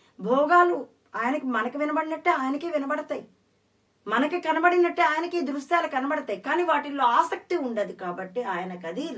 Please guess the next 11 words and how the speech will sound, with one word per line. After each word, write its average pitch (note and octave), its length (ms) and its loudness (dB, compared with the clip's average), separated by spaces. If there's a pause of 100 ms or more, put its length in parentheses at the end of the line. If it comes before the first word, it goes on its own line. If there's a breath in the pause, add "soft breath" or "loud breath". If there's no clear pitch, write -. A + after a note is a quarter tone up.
రాత్రిలాగా A3+ 800 -2
ఉంటుంది. D3+ 560 -12 (420 loud breath)
ఆ F#3+ 120 -2
ఇంద్రియ B3+ 520 -2
విషయాలని A3+ 680 -4
ఇంద్రియాలు B3+ 800 -2
స్వీకరిస్తూ A#3 800 -6
ఉన్నా, D4+ 320 -4
వాటిలో G#3+ 440 -4
సంగపడి A#3+ 500 -6
ఉన్నా, F3 400 -6